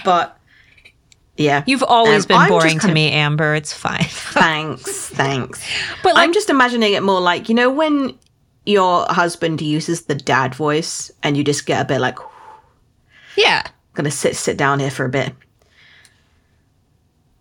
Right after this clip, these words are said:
Speaker 1: I think it's just anything that just has a bit more of a serious tone.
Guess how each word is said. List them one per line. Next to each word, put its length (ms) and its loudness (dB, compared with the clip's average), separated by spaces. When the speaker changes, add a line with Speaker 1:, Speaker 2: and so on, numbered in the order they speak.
Speaker 1:
I 60 2
think 220 0
it's 120 0
just 200 0
anything 540 0
that 180 0
just 200 -2
has 280 0
a 60 -2
bit 180 -2
more 320 0
of 100 -6
a 320 0
serious 760 -2
tone. 680 -2